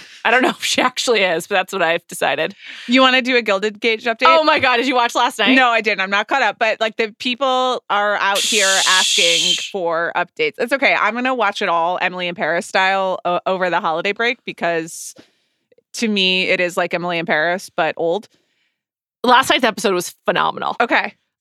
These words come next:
Speaker 1: I just wanna, this is not really, this is, I guess, like, a spoiler, but this is the only show probably in the history of s-, of television where the D plot on the penultimate episode of season two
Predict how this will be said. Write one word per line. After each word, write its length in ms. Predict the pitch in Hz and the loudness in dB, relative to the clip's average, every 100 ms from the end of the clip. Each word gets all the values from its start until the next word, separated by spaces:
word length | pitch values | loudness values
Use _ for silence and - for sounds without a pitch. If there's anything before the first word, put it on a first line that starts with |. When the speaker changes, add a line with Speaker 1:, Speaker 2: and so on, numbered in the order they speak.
| - | -2
Speaker 1:
I 80 | 269 | 0
just 140 | 302 | 2
wanna, 160 | 285 262 | 0 2
this 140 | 262 | -2
is 60 | 269 | 0
not 180 | 226 233 | 0 2
really, 220 | 220 - | 0 0
this 300 | 254 269 381 | 0 0 -2
is, 80 | 403 | 0
I 80 | 311 | 0
guess, 300 | 208 214 - | 0 -2 0
like, 100 | 220 | -4
a 60 | |
spoiler, 520 | 240 - 254 254 254 247 | -4 -2 0 2 0 0
but 300 | 208 156 - _ _ _ _ | -2 -4 -6 _ _ _ _
this 180 | 233 247 | -4 -4
is 100 | 269 | -4
the 140 | 285 | -2
only 220 | 247 247 | 0 -2
show 520 | 247 - 208 196 185 180 | -2 0 2 2 -2 -4
probably 560 | - 190 180 185 180 - _ | -2 0 0 -4 -4 -4 _
in 100 | 202 | -4
the 60 | 190 | -2
history 460 | 202 - 175 170 | -4 -2 -2 0
of 120 | 160 160 | 0 0
s-, 160 | - - 180 | -10 -4 -4
of 100 | 165 | 0
television 640 | 165 160 190 202 226 240 - _ _ | 0 0 0 0 -2 -4 -12 _ _
where 180 | 196 202 | -2 0
the 120 | 180 | -2
D 340 | 170 196 226 | -4 -2 -2
plot 480 | 233 - 196 170 151 - | -2 0 2 2 0 -4
on 100 | 180 | -6
the 80 | 175 | -6
penultimate 800 | - 220 214 208 190 220 202 - | -2 -2 0 -2 -4 -2 -2 0
episode 540 | 175 180 - 160 151 | -4 -4 -4 -2 -2
of 100 | 147 | -4
season 340 | - 185 175 175 | -4 -4 -4 -2
two 360 | 185 160 151 | 2 2 0